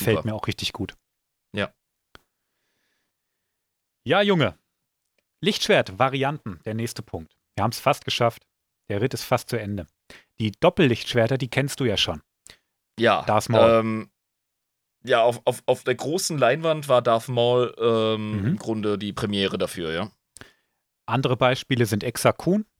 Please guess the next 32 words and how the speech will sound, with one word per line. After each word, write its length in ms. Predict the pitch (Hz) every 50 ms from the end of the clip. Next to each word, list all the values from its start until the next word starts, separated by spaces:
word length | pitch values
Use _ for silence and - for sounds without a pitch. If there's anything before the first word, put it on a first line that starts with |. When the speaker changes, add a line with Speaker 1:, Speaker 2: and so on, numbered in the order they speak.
| _ _ _ -
Speaker 1:
der 120 | 107 104
hatte 160 | 104 113 117
das 160 | 104 104 - -
allererste 460 | - 110 110 - 113 131 - - 143
gebaut. 460 | 135 123 - 131 139 165 - - - _ _ _ _ _
Übrigens 360 | 135 120 - 127 117 - -
eine 160 | 120 113 104 101
Speaker 2:
Mhm. 240 | 113 117 123 139 202 - _ _ _ _
Speaker 1:
Ingenieursmeisterleistung 1400 | - 123 113 - 107 113 120 123 120 - - 117 107 110 113 123 - - 127 110 98 95 98 - - - 113 101
zu 120 | - 104
dieser 240 | 92 98 90 98 95 -
Zeit. 360 | - - 95 98 113 - - _ _ _ _ - - - _ _ _ _ _ _ _ _
Da 100 | - 107
sind 220 | 95 110 117 110 -
Lichtschwerter 720 | 131 143 - - - - 135 117 113 - 127 110 107 - - _
ohne 340 | 139 135 139 139 131 117 92
Powerpack 540 | - - 123 131 127 110 - - 104 - - _
gerade 460 | - - 117 113 117 127 127 123 120
erst, 540 | 117 117 117 113 117 - - - - - - -
äh, 340 | 120 110 107 107 107 101 - - _ _ _ _
aufgetreten. 600 | - 131 123 - - 123 - - 110 101 95 - 110
Da 60 | 101
hat 100 | 104 -
er 40 | 110
es 80 | -
schon 140 | - 113 101
geschafft, 380 | 101 - - - 117 - - 117
das 120 | - -
Ding 120 | - 107 -
zu 100 | - -
verdoppeln 440 | - 104 - 110 - - 104 87 90
einfach. 320 | 85 87 - - -